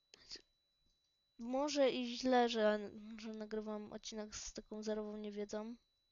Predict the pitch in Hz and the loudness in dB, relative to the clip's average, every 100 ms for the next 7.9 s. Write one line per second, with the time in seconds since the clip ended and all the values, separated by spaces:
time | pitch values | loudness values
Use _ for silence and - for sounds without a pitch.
0 | - - - - - _ - 220 214 208 | -20 -18 -20 -20 -20 _ -4 -2 0 0
1 | 202 202 _ _ _ _ - _ _ _ | -2 -6 _ _ _ _ -20 _ _ _
2 | _ _ _ - - 220 - 220 220 220 | _ _ _ -16 -8 -4 4 8 8 6
3 | - - 240 247 240 240 233 220 214 214 | -4 -14 -6 -4 -2 -4 -4 -6 2 2
4 | 214 - 233 285 _ - - _ _ _ | 2 0 -2 -6 _ -18 -18 _ _ _
5 | _ _ - 226 220 226 220 - 220 214 | _ _ -6 -2 -2 -2 -4 -2 -2 -2
6 | 214 - _ _ _ _ _ _ - 226 | -2 -8 _ _ _ _ _ _ -14 -8
7 | 208 208 196 - 214 - 214 214 226 | -8 -6 -6 -6 -6 -8 -10 -8 -10